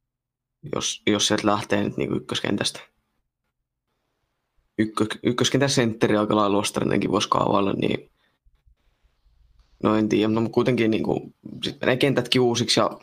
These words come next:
kemiat menee ihan uusiksi, tai sit niinku, totta kai sä pelaat paremmin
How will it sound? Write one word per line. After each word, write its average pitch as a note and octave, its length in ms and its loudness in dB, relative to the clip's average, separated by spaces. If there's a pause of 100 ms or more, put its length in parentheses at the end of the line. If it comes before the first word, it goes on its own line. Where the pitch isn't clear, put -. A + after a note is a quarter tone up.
(520)
kemiat A2+ 360 2
menee G#2+ 220 2
ihan G#2+ 180 2
uusiksi, G#2 580 0
tai - 140 0
sit - 120 -8
niinku, - 380 -4 (1040)
totta C3 240 0
kai C#3+ 140 2
sä C#3 80 0
pelaat B2+ 240 0
paremmin A2+ 540 0